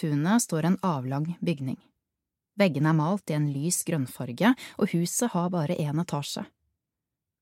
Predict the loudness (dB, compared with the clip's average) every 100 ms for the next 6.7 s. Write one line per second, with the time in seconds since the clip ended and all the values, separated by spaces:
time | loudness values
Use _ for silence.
0 | _ -6 -4 -2 0 -2 0 0 0 0
1 | 0 0 -2 -2 2 2 0 -4 -4 -6
2 | -6 -6 0 0 0 0 -2 -2 -8 -6
3 | -4 -4 -4 -4 -4 -4 -4 -4 -8 -12
4 | -16 _ _ _ _ _ _ _ 2 4
5 | 4 2 0 2 0 0 -4 -4 -6 -2
6 | 2 2 2 2 0 -2